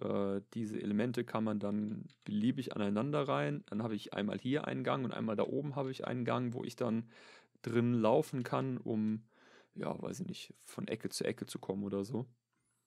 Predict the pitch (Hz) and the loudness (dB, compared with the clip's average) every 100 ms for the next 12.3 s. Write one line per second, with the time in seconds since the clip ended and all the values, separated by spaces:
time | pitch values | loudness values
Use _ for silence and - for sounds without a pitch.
0 | _ _ - _ _ 110 117 - 98 98 | _ _ -20 _ _ -6 -4 -2 -4 -2
1 | 98 113 113 107 113 101 - - 104 101 | -2 0 0 0 -2 -4 -6 -8 -4 0
2 | 135 139 123 113 113 117 - _ _ _ | 0 0 -2 0 -2 -4 -10 _ _ _
3 | _ _ _ 104 104 - 107 98 95 - | _ _ _ 2 2 2 2 4 4 4
4 | 113 - 156 196 165 165 175 - 196 208 | 2 6 6 6 2 2 2 4 4 2
5 | - _ _ _ _ _ _ _ _ _ | -2 _ _ _ _ _ _ _ _ _
6 | _ _ _ _ _ _ _ _ _ _ | _ _ _ _ _ _ _ _ _ _
7 | _ _ _ - 107 127 127 127 113 113 | _ _ _ -4 0 0 -2 -2 2 2
8 | 110 - 104 107 113 - - _ _ _ | 0 0 2 2 0 -6 -18 _ _ _
9 | _ _ _ _ _ _ _ _ _ _ | _ _ _ _ _ _ _ _ _ _
10 | _ _ _ _ _ - 107 110 - _ | _ _ _ _ _ -8 -6 -8 -16 _
11 | _ - 120 - 117 - - - - - | _ -8 -6 -6 -8 -10 -10 -10 -8 -10
12 | - - - | -10 -12 -16